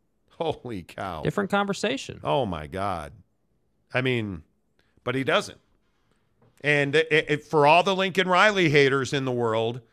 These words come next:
Speaker 1: Lincoln Riley actually makes good
Speaker 2: Dude,
Speaker 1: offenses.
Speaker 2: you always, you always wanna point to me as a hater of Lincoln Riley.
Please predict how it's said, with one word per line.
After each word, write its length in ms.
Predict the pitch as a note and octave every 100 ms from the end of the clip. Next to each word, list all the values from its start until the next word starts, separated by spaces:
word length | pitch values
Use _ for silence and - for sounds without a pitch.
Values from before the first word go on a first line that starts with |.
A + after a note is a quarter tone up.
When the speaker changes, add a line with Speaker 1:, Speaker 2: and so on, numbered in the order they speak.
| _ _ _
Speaker 1:
Lincoln 320 | - E3 F#3 F3+
Riley 340 | F#3+ G3+ E3+
actually 400 | D#3+ E3 F#3+ E3+
makes 300 | E3+ E3+ -
good 120 | E3+
Speaker 2:
Dude, 80 | D#3+
Speaker 1:
offenses. 280 | F3 D#3 C#3+
Speaker 2:
you 80 | A#3+
always, 220 | D4 C#4+
you 260 | C#4 G#3 C4+
always 200 | D#4+ D#4+
wanna 180 | D4 A3+
point 280 | A3+ A#3
to 80 | -
me 100 | G3
as 80 | F3
a 80 | C3
hater 420 | C#3 E3+ E3 C#3+
of 120 | A2+
Lincoln 300 | B2+ B2+ A2+
Riley. 500 | G#2+ A2 G#2+ D#2+ -